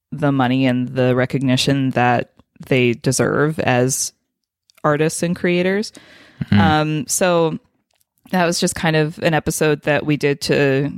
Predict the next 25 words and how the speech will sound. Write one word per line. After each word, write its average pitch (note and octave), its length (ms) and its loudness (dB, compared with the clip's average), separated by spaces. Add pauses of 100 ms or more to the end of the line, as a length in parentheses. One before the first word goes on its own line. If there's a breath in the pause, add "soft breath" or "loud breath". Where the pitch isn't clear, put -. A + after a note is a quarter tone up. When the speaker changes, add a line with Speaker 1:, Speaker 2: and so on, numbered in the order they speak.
(480)
Speaker 1:
talk D3 260 -2
about D#3 220 0
some E3 200 0
of D#3+ 80 0
those E3+ 200 0
issues F3 640 0
and C#3+ 180 0
some C#3+ 220 0
of C3 320 -2
the D#3+ 80 -2
problems D3 500 0
of D#3+ 180 -2
the E3+ 140 0
industry, F3 540 -2 (840 soft breath)
um, C#3+ 720 0 (240)
because D#3 680 0 (440)
we A#3+ 160 0
care A#3 320 -2
and F#3 120 -2
we G3+ 100 2
want G#3+ 240 0
to C4+ 100 -2
make C4 220 0
it B3+ 80 -8
better. C#4+ 400 -2